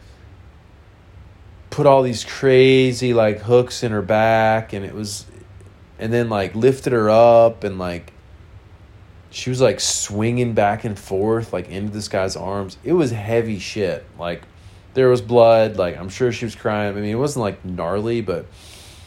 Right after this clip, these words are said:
they knew what the fuck they were doing. Uh, I mean, you can get spanked all day,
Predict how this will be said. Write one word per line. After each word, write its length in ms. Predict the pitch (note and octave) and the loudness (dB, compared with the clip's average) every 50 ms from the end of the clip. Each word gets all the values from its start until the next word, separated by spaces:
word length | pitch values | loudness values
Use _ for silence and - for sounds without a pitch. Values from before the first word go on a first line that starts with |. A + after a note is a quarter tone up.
| - - - - - - - - | -20 -20 -20 -20 -20 -14 -2 2
they 100 | C#3+ F3+ | 2 4
knew 100 | A3+ C4 | 6 4
what 120 | A#3 D3+ | 4 2
the 60 | C3 | 4
fuck 200 | - D3+ D3 - | 4 4 4 4
they 80 | - A2+ | 2 -2
were 80 | G#2 F#2+ | -2 -2
doing. 220 | G2+ F2 D2 - - - - - - - - - - - - - - - - - - - - - - - - - - - - - - - - - - - - - - - - - - - - - - - | -4 -6 -6 -10 -14 -20 -20 -20 -20 -20 -20 -20 -20 -20 -20 -20 -20 -20 -20 -20 -20 -20 -20 -20 -20 -20 -20 -20 -20 -20 -20 -20 -20 -20 -20 -20 -20 -20 -20 -20 -20 -20 -20 -20 -20 -20 -20 -20 -16 -8
Uh, 500 | G2+ G2 F#2 F2 E2+ E2+ E2 D#2+ D#2 - - - - - - - | -6 -4 -4 -2 -2 -2 -2 -4 -6 -8 -12 -20 -20 -20 -16 -12
I 40 | A#2 | -8
mean, 140 | A2+ A2+ C#3 | -6 -2 -2
you 100 | F#3 G3+ | 0 0
can 80 | F3+ | 2
get 160 | C3+ A#2+ A2 | 2 0 0
spanked 560 | - - - C3+ A#2 A#2+ A#2 A2 G#2+ F#2+ - - | -2 -2 0 2 2 4 2 2 0 -4 -6 -8
all 280 | - G#2 A2 G#2 F#2+ | -4 0 0 0 2
day, 420 | E2+ G#2 G#2 G2+ F#2 E2+ E2 D#2+ | 2 0 0 0 -2 -4 -8 -12